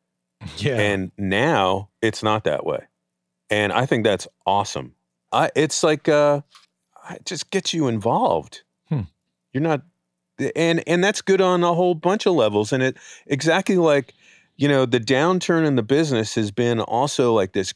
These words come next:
Speaker 2: creative, uh, man, it's so cool creatively, 'cause you're just working with the artist directly. You're, you're not making, um, stupid concessions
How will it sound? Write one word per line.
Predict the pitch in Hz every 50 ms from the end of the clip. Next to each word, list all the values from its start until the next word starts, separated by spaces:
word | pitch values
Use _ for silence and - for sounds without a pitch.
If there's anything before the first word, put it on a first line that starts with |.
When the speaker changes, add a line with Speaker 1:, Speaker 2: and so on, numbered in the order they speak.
| _
Speaker 2:
creative, | - - - - - 117 113 113 110 110 123 139 135 131 113 104 92 90 85 - - - - - _ _ _ _ _ _ _ _ _ _ _ _ -
uh, | - 60 71 76 - _ _ _ _ _ _ _ _ _
man, | 101 104 123 151 165 151 123
it's | 98 92 - -
so | - - - 151 143 139 131 120 101 - _ _ _ _ _ -
cool | - - - - 165 208 233 185 120
creatively, | - - 101 98 98 107 151 196 190 123 92 95 90 101 127 135 _ _ _ _ _ -
'cause | - 151 147
you're | 214 233
just | 247 214 151 -
working | 127 139 151 147 - 160
with | 151 156 151
the | - 151
artist | 165 170 165 170 160 -
directly. | - 165 156 170 185 196 - - 92 73 76 - _ _ _ _ _ _ _ -
You're, | 123 131 143 147 131
you're | - - 127 131 143
not | 143 156 160 143 - _ _ _
making, | - 117 123 127 131 139 143 - 147 127 113 101 90 92 - _ _ _ _ _ _ _ _ _ -
um, | 117 110 107 107 101 98 98 90 90 82
stupid | - - - - - - - _ - - 143 175 165 - 135 117 101 92
concessions | - - 117 101 92 - - - 120 147 156 - - 87 80 78 76 73 - - - -